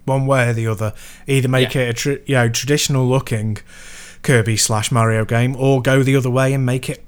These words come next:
Speaker 1: as their characters in a world that is totally unsuited to them and do something with that. But, yeah, I think part of it is definitely the challenge with Kirby. It,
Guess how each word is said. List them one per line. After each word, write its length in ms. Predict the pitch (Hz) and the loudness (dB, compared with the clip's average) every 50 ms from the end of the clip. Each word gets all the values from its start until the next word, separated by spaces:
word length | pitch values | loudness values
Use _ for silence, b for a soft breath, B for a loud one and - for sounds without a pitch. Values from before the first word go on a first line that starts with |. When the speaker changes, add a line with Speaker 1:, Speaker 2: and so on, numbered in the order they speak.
| - | -8
Speaker 1:
as 260 | - 135 120 113 120 120 | -4 -2 -2 0 0 2
their 220 | 127 123 123 120 | 2 2 2 2
characters 480 | 120 - 143 135 135 127 123 127 120 123 | 0 0 0 2 2 2 0 -2 -2 0
in 120 | 131 127 | 0 0
a 60 | 123 | 0
world 260 | 120 127 127 127 127 | 0 0 0 -2 -2
that 200 | 120 123 123 - - - - | -4 -6 -8 -10 -12 -12 -8
is 180 | - 131 120 - | -6 -4 -4 -2
totally 280 | - 139 131 131 127 | -2 -2 -2 0 0
unsuited 440 | 127 127 127 120 - 143 139 151 151 - | -2 -2 -2 -2 -2 -4 -4 -6 -6 -6
to 120 | - 175 | -4 -4
them 300 | 147 131 117 110 107 - - - - - - - | -4 -2 -2 -4 -4 -6 -10 -18 -20 -20 -12 -6
and 300 | 127 123 120 120 117 117 - - - - - | -4 -2 0 0 -2 -4 -6 -14 -20 -8 -2
do 120 | - 127 120 | 0 0 2
something 300 | - 139 123 120 123 120 | 2 0 0 0 0 2
with 100 | 120 117 | 2 2
that. 320 | 127 143 170 160 - - B B B B B B | 2 0 -2 -2 -6 -12 B B B B B B
But, 300 | B 131 127 127 120 - - - - - - b b b b b b b - - - - | B 0 0 0 -2 -4 -12 -20 -20 -20 -20 b b b b b b b -20 -16 -6 0
yeah, 300 | 165 180 185 180 180 180 - - - - | 4 6 6 6 4 2 -2 -12 -2 2
I 80 | - - | 2 4
think 240 | - 302 302 226 180 | 4 2 0 -2 0
part 220 | - 202 185 170 | 4 6 6 6
of 80 | 151 139 | 6 4
it 60 | 147 | 0
is 100 | 135 123 | -2 -2
definitely 680 | 117 147 147 135 - - 117 113 117 117 120 107 104 - - - - | 0 0 -2 -2 -2 -6 -10 -8 -6 -6 -6 -6 -8 -12 -18 -14 -12
the 80 | - 117 | -10 -8
challenge 440 | - - 107 98 95 95 92 - - | -8 -8 -8 -10 -12 -14 -14 -16 -16
with 120 | - - | -16 -16
Kirby. 360 | - - 110 104 101 - - | -18 -16 -16 -16 -16 -14 -12
It, 300 | 110 107 117 120 120 - | -12 -8 -8 -8 -8 -10